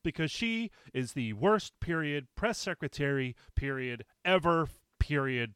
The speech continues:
What the fuck? She sucks. She fucking sucks. She's ter-, put it this way. If Joe Rogan is making fun of you, you might want to reevaluate. She is terrible.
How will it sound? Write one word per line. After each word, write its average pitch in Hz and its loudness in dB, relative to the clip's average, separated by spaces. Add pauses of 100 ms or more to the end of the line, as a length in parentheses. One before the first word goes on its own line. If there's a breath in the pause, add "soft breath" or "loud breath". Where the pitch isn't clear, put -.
(120)
What 135 4
the 143 0
fuck? 98 -2
She 160 -4
sucks. - -6 (520)
She 202 -2
fucking 151 0
sucks. - -4
She's 135 -4
ter-, 151 -6 (560 loud breath)
put 214 2
it 190 -2
this 160 -2
way. 98 -4 (320 soft breath)
If 110 -6
Joe 220 8
Rogan 170 2
is 151 2
making 160 0
fun 160 0
of 160 0
you, 160 0 (220 loud breath)
you 104 -2
might 131 2
want 147 0
to 139 0
reevaluate. 120 0 (1160 soft breath)
She - -4
is 139 -6
terrible. 104 -2